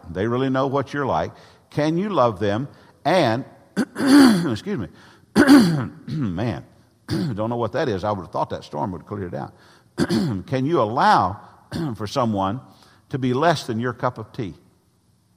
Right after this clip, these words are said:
Can you allow for that? Can you allow for somebody <clears throat> to be not your favorite person, but you still are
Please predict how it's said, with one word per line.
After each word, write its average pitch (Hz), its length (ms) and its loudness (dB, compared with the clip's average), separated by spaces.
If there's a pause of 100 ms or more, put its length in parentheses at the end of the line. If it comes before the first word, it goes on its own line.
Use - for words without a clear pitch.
(440)
Can 131 140 -4
you 131 120 0
allow 110 240 0
for 82 140 -12
that? 60 200 -10 (1500)
Can 143 180 0
you 220 160 2
allow 156 300 8
for 131 120 -4
somebody 110 560 2 (280)
<clears throat> 151 300 -2
to 123 100 -6
be 120 160 0
not 127 340 2
your 131 100 -2
favorite 117 500 -2
person, 101 400 -4 (480)
but 113 200 -6
you 107 80 -6
still 135 520 -2
are 85 260 -4